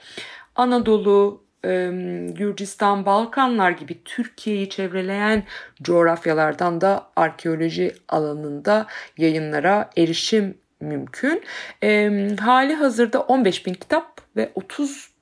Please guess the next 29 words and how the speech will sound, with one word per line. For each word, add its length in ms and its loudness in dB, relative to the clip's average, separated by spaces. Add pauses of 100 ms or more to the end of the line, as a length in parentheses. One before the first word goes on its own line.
bin 280 0
ayrı 400 0
basım 440 -2
ve 60 -2
makale, 840 -2 (500)
e, 100 -2
mevcutmuş. 1080 -4 (300)
Ve 140 2
iki 180 0
bin 80 2
on 100 2
iki 200 -2
yılından 440 0
beri 160 -2
de 80 0
Çanakkale 600 0
on 80 0
sekiz 320 -10
Mart 240 -4
Üniversitesi 500 -6
ile 180 -2
bir 340 -2
işbirliği 480 -6
protokolü, 680 -8 (460)
e, 140 -6 (260)
var. 260 2 (220)
Dolayısıyla 460 -2 (460)
üniversitenin 460 0
kütüphanesiyle 1200 -4